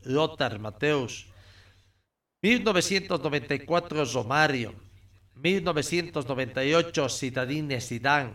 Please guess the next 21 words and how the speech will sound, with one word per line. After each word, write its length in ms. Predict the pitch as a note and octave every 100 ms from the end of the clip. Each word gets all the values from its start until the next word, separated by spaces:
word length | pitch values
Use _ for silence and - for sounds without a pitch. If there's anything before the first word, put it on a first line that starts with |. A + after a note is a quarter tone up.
| - - - - - -
Dos 340 | B2 C#3+ -
mil 320 | D#3+ F3+ D3+
dos, 600 | A#2+ F3+ F3 - - - -
eh, 460 | - C3 B2 A2+ - -
Ronaldo, 920 | A#2 B2+ A#2 D#3 E3+ D3 B2+ G#2 F2+ - - - - -
¿no? 380 | A#2+ D#3+ F#3+ - - - -
Eh, 680 | D3 C#3 C3+ C3 B2+ B2 B2 - - - - _ _
después, 680 | - C#3+ - - F#3+ F3 B2
dos, 340 | C#3+ B2+ -
dos 320 | - C3 B2+ C#3
mil 260 | E3+ E3
dos, 300 | E3+ F3+ D3+
dos 160 | C3+ B2+
mil 240 | D#3+ D#3+
seis, 600 | - F#3 F3+ D3+ A#2 - - - - - - -
Gagnabart. 1000 | C#3+ C3+ C3+ C3+ B2+ F3 F3+ D3+ A2 - - - - - _ -
El 180 | E3+
dos 200 | E3+ F3
mil 240 | F#3 G#3 D#3+
diez, 520 | G3+ G#3 F#3 - -
Iniesta. 960 | - C#3 D#3 F#3+ F#3 F#3 - A#2+ F#2+ -